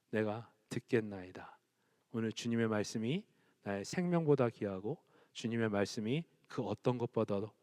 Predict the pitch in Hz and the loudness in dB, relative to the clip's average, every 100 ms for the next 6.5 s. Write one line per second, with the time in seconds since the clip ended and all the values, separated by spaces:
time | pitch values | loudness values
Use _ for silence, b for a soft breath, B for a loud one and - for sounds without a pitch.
0 | _ - 120 98 95 107 - _ - _ | _ -8 -6 -6 -8 -10 -12 _ -20 _
1 | _ - 107 110 107 104 - 110 101 92 | _ -6 -2 0 2 0 0 -2 0 -2
2 | 92 - 101 - 156 233 - _ _ _ | -4 -4 -6 2 4 4 -4 _ _ _
3 | _ - 110 127 139 127 113 110 107 143 | _ 2 6 8 6 2 2 0 0 -2
4 | - - - 190 175 151 135 123 120 120 | -6 -12 -2 2 2 2 2 2 2 2
5 | 104 101 98 90 104 127 127 113 107 139 | -2 -2 -4 2 6 6 6 4 2 2
6 | 170 143 131 240 | 2 6 12 12